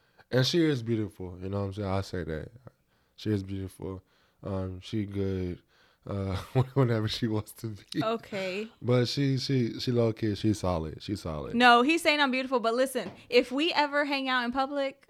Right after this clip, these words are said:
Speaker 2: like, go to the
Speaker 1: Oh.
Speaker 2: mall or something, he always complains about my outfit. <laughs> He does. He's like, "Are you wearing that?"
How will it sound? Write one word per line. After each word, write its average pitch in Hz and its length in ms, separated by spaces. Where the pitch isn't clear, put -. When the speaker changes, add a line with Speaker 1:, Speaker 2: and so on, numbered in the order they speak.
Speaker 2:
like, 208 340
go 95 100
to 196 160
the 262 80
Speaker 1:
Oh. 247 40
Speaker 2:
mall 240 240
or 254 80
something, 262 440
he 262 180
always 262 400
complains 269 480
about 220 220
my 190 160
outfit. - 520
<laughs> 523 80
He 349 280
does. 311 320
He's 269 140
like, 240 300
"Are - 60
you 226 200
wearing 220 260
that?" 247 300